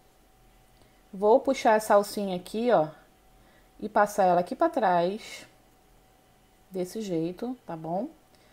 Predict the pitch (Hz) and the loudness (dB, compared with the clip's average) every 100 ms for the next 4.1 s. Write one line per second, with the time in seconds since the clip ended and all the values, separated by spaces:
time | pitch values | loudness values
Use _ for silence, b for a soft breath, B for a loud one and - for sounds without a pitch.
0 | b b b _ _ _ _ _ 170 180 | b b b _ _ _ _ _ -8 -4
1 | 180 185 185 175 175 180 - 175 165 160 | -4 -2 -2 -2 -6 -12 -10 -8 -6 -6
2 | 165 - 247 269 262 226 226 226 233 240 | -6 -6 -4 -4 -4 -4 -2 0 0 -2
3 | 240 233 214 208 202 208 202 - 277 294 | -4 -8 -8 -8 -8 -8 -8 -6 -4 -2
4 | 139 | -4